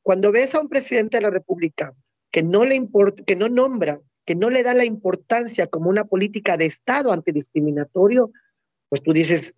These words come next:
tú me dirás si, si le interesa al presidente. Y estamos en, en noviembre próximo, por cierto, a tener el Foro Global contra el Racismo y la Discriminación. Y no tenemos titular en este país.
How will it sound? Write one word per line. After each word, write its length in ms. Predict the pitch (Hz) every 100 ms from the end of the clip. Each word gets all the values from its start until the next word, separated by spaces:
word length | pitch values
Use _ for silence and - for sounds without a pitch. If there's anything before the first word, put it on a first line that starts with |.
| -
tú 120 | 160
me 120 | 165
dirás 280 | 151 147 147
si, 320 | - 156 135 - _
si 180 | - 165
le 60 | 151
interesa 540 | 147 156 151 165 165
al 60 | 151
presidente. 680 | 151 156 226 339 220 - _ _ _ -
Y 100 | 202
estamos 480 | 208 269 294 339 294
en, 120 | 262
en 300 | 262 247 226
noviembre 460 | 226 226 220 214
próximo, 580 | 220 202 196 - 214 208
por 160 | 208 202
cierto, 560 | - 220 165 - 196 - - - -
a 140 | 185
tener 420 | - 202 202 220 -
el 200 | 214 208
Foro 680 | - 254 269 311 294 - _ 180
Global 720 | 165 196 185 170 208 285 254
contra 320 | 190 175 180
el 60 | 156
Racismo 520 | 175 - 202 214 240
y 40 |
la 100 | 220
Discriminación. 1000 | 160 160 - 151 147 147 151 170 165 175 - - - _
Y 120 | 240
no 320 | 233 233 277 359
tenemos 680 | 277 214 208 254 285 208
titular 840 | - 165 - 165 170 214 302 190 151 _ _ _ -
en 160 | 180
este 320 | 196 214 214 202
país. 420 | 170 160 143